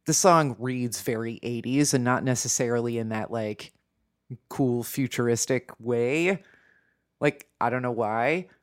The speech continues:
but also I love it for that. So, yeah, I mean, there's a lot going on with this song, I think, culturally,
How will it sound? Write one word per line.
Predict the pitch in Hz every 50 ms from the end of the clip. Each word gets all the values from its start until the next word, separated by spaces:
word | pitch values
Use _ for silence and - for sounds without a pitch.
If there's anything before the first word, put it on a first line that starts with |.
| _ _ -
but | 156 151 -
also | - - 143 135 - 160 139
I | 113 104
love | 98 104 107 -
it | 202 233
for | - - 269
that. | 262 277 285 294 302 302 - - -
So, | - - 226 208 196 190 190 - -
yeah, | - 175 247 254 196 123 -
I | - 156
mean, | 185 202 202 196
there's | 202 208 208 202 -
a | 190 160 -
lot | 180 196 220 214 -
going | - 196 196 190 202 175 160
on | 196 254 294 247 131 101 92 78 127 - _ -
with | 143 156 - -
this | 160 151
song, | - - 175 170 160 139 135 - - -
I | 131 151 190
think, | 190 - 143 131 127 - _
culturally, | - - 135 156 - - - 131 120 117 110 104 98 95 107 113 110